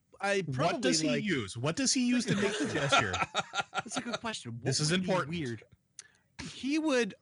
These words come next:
Speaker 1: oh, you know what he does? Um, he is going, yeah, no, let's, yeah, he uses his hand, but
Speaker 2: I
Speaker 1: it's a,
Speaker 2: bite his
Speaker 1: it's a
Speaker 2: hand.
Speaker 1: Oh my God. Okay, I'm not even gonna make you roll for that because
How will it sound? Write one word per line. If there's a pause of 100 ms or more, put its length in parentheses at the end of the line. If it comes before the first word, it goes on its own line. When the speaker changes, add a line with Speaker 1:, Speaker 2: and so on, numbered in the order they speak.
(160)
Speaker 1:
oh,
you
know
what
he
does? (800)
Um, (2000)
he
is
going,
yeah,
no,
let's,
yeah, (160)
he
uses
his
hand, (340)
but
Speaker 2:
I
Speaker 1:
it's
a,
Speaker 2:
bite
his
Speaker 1:
it's
a
Speaker 2:
hand. (500)
Speaker 1:
Oh
my
God. (1900)
Okay, (120)
I'm
not
even
gonna
make
you
roll
for
that
because